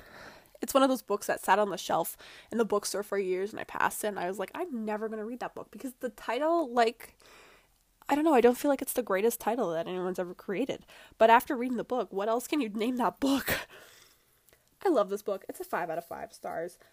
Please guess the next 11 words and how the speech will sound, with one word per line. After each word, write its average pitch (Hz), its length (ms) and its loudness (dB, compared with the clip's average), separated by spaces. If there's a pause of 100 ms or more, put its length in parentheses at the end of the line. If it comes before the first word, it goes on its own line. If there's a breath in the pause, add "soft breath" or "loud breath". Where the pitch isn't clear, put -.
(140 soft breath)
Um, 226 280 -2
it's 247 80 -8
about 349 140 -2
this 247 120 -12
girl 208 140 0
named - 140 -6
Anna 165 360 -8
who 208 140 -2
goes 185 360 -4
to 170 500 -8 (180)
Paris. 185 560 -6